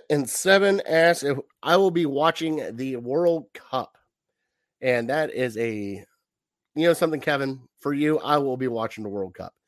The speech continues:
You tell me what game to watch, and I will watch one game of the World Cup just to bri-, broaden my horizons.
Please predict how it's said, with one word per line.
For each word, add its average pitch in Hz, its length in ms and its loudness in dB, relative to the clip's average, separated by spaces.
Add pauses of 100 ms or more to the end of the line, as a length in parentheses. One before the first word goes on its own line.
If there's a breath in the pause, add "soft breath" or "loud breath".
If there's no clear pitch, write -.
(340)
You 151 180 0
tell 175 200 2
me 160 100 2
what 151 220 4
game 156 180 2
to 147 80 0
watch, 135 320 0
and 131 160 -2
I 127 120 4
will 120 180 0
watch 127 320 -2
one 135 240 0
game 120 480 -2
of 113 120 -6
the 113 60 -10
World 113 340 -2
Cup - 280 -6 (480)
just 147 220 2
to 135 80 -4
bri-, 131 360 -4 (160)
broaden 151 540 2 (120)
my 127 380 -4
horizons. 110 640 -6